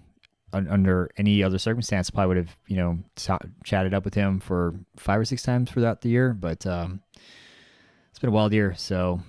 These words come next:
um, probably sound like a broken record with that. But, um, I think we're looking at, um, actually, who, who are you looking at? So I, I know we need some people from the North. Um,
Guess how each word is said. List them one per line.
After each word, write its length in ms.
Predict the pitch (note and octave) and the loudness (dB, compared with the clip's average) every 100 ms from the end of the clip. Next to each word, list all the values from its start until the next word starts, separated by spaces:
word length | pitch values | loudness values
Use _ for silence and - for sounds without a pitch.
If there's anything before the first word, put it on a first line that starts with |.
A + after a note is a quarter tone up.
| - | -12
um, 380 | F#2 F#2 F2+ F2 | -6 -4 -2 -4
probably 180 | - G#2+ | -4 -2
sound 100 | G#2+ | -2
like 80 | F#2+ | -2
a 20 | |
broken 260 | F2+ F#2+ G2 | 0 -2 0
record 280 | F#2 F#2 F2+ | -2 -2 -4
with 140 | F2 | -4
that. 300 | F#2 F#2 F2+ - - _ | -2 -2 -2 -8 -20 _
But, 260 | F#2 F2 - | -6 -6 -2
um, 440 | F2 E2+ E2+ F2 - | -2 0 -2 -4 -10
I 680 | _ _ - - _ _ - | _ _ -20 -20 _ _ -6
think 120 | A2+ | -2
we're 60 | G#2+ | 2
looking 220 | A2 A2 | 2 2
at, 320 | G2+ F#2+ - F#2+ | 2 2 -2 -2
um, 480 | F#2 F2+ F2+ F2 - - - _ _ _ _ _ _ _ _ _ _ _ _ _ - | 0 0 0 -2 -4 -18 -20 _ _ _ _ _ _ _ _ _ _ _ _ _ -8
actually, 220 | F#2+ - A2+ | -6 -2 0
who, 160 | D#3 | 2
who 120 | - | 2
are 20 | C#3 | 0
you 80 | |
looking 160 | F#2+ E2+ | 0 -2
at? 200 | D#2+ F#2 | -6 -4
So 420 | - F#2 F2 F2 F2+ | -2 0 0 -2 -2
I, 100 | G2 | 0
I 100 | G#2+ | 2
know 120 | A#2 | 4
we 120 | B2 | 2
need 280 | G#2 G#2+ G#2+ | 0 0 0
some 120 | A2 | -2
people 220 | A2 G#2 | -2 -2
from 140 | G2 G2+ | -2 -2
the 60 | |
North. 560 | F#2 F#2 F#2 G2 - - | 0 2 2 -2 -8 -16
Um, 480 | F2+ F2 E2+ E2 E2 | -6 -4 -2 -4 -6